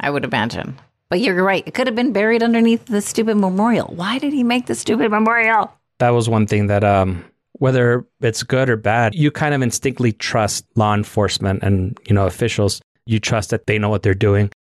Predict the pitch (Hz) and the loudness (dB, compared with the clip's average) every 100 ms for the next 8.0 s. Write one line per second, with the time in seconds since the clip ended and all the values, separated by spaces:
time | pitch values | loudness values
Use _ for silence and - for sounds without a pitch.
0 | - 110 120 131 127 120 127 110 107 101 | -2 0 2 0 0 0 0 2 2 0
1 | - 101 - - 104 98 - 107 104 - | -2 -2 0 0 0 0 0 2 2 0
2 | - 104 95 - - - - 95 92 110 | -2 2 2 0 -10 -12 -4 -2 0 0
3 | 98 92 - 98 92 - _ _ - 101 | 0 0 0 0 -2 -6 _ _ -2 2
4 | 92 87 - 95 87 - - - - - | 2 2 0 -2 -2 -4 -6 -8 -16 -18
5 | _ - 117 117 120 113 113 104 - _ | _ -4 -2 0 0 0 0 -2 -6 _
6 | - 127 127 117 117 104 107 - 117 104 | 0 2 2 0 0 0 0 0 0 2
7 | 95 95 95 98 98 - 98 92 90 | 0 0 0 2 2 0 0 0 -2